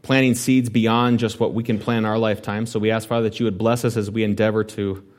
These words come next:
uh, embark on this new building. Help your people to see the need. Help them to see, um, the use that we can use it for to further the gospel.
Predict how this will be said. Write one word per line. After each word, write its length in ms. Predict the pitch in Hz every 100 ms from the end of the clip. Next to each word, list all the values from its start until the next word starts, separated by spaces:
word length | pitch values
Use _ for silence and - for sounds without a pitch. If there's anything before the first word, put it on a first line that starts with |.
| _ _ _ -
uh, 120 | 101
embark 360 | 98 107 127 127
on 120 | 113
this 180 | 107 117
new 100 | 113
building. 380 | 107 101 95 90 _ _ _ _ _ _ _ _ _ _ _ - _
Help 200 | 120 131
your 80 | 135
people 320 | 135 131 127 120
to 220 | 117 104
see 500 | - - 120 110 98 - - -
the 220 | 104 107
need. 560 | 110 117 143 170 - - _ _ _ _ _ _
Help 220 | - 113 -
them 160 | 113
to 100 | 110
see, 560 | - - 117 110 107 - - _ _ _ _ _ - - -
um, 400 | - - - 113 - _ _
the 180 | - 107
use 400 | 101 113 147 -
that 180 | 107 -
we 100 | 107
can 200 | - 101
use 240 | 101 117
it 100 | 123
for 300 | - 117 117
to 160 | 120 104
further 460 | - - 117 110 107
the 100 | 98
gospel. 500 | 104 101 - -